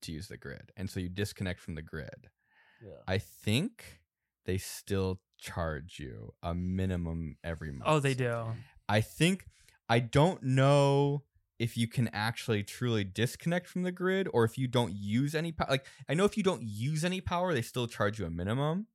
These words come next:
Speaker 3: It kind of makes sense.
Speaker 1: But what if you have them
Speaker 2: So
Speaker 1: actually
Speaker 2: dumb.
Speaker 1: disconnect
Speaker 3: It's bec-,
Speaker 1: you?
Speaker 3: it's bec-, well, it actually doesn't make sense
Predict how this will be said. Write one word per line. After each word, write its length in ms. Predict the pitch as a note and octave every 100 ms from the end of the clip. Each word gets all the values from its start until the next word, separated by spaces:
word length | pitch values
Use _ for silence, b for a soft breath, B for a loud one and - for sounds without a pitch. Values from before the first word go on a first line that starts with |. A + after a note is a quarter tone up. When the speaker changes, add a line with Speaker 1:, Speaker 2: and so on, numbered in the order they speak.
| _ -
Speaker 3:
It 80 |
kind 220 | - A3+ F#3+
of 60 |
makes 200 | C3+ B2
sense. 560 | - B2+ - - - - - -
Speaker 1:
But 80 | B2
what 240 | C3+ E3
if 100 | G3
you 80 | F#3+
have 240 | D#3+ D3+
them 100 | C#3+
Speaker 2:
So 60 | A2
Speaker 1:
actually 320 | A#2 A2+ C3
Speaker 2:
dumb. 40 | A2
Speaker 1:
disconnect 480 | A2 - - G2+ F3
Speaker 3:
It's 100 | G2+
bec-, 60 |
Speaker 1:
you? 120 | C2+ G1+
Speaker 3:
it's 160 | D3+
bec-, 240 | - F3+ - -
well, 160 | G#3+
it 40 | G#3+
actually 240 | B3 C#4
doesn't 280 | D#3+ D3+ D3+
make 160 | B2+
sense 240 | - C3